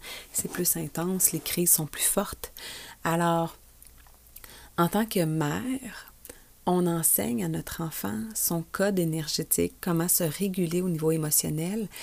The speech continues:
Et ça, mois après mois. A-, après trente jours, là, on recommence toujours <laughs> et perpétuellement le même enseignement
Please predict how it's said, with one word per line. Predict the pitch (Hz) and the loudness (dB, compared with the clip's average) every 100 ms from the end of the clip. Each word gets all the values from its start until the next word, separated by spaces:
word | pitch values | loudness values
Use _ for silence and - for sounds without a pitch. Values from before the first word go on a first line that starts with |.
| - - - | -14 -16 2
Et | 196 | 4
ça, | 175 - 220 247 - - - - - | 6 6 4 2 -4 -18 -20 -12 2
mois | 185 196 208 247 - - | 4 4 2 -4 -10 -4
après | 196 - 180 | -2 0 0
mois. | 170 160 170 - - - - - - - - - - - | 0 -2 -4 -10 -20 -20 -20 -20 -20 -20 -4 0 0 2
A-, | 196 - - | 2 2 -2
après | - 196 - 226 | 0 0 2 0
trente | 220 - 262 269 | 2 4 6 6
jours, | 190 190 175 | 6 0 -2
là, | 165 - - - - - - - - | -6 -8 -14 -20 -20 -20 -20 -14 2
on | 190 175 | 4 6
recommence | 208 220 220 214 220 - - - - - - - - - | 4 2 2 2 2 0 -2 -2 -4 -16 -20 -20 -20 -12
toujours | - 226 202 202 208 214 208 196 180 - - | 8 8 10 6 4 2 0 -2 -4 -16 -8
<laughs> | 170 175 - - - - - - - - | 0 0 0 -8 -20 -20 -18 -18 -20 -2
et | 202 | 0
perpétuellement | 202 214 - 208 180 165 170 208 - - - - 190 | 0 -2 0 2 4 4 2 0 -6 -12 -12 -4 4
le | 196 196 196 | 8 10 8
même | 190 185 190 190 170 | 6 6 4 2 2
enseignement | 156 - 165 160 160 160 | 4 4 4 2 2 0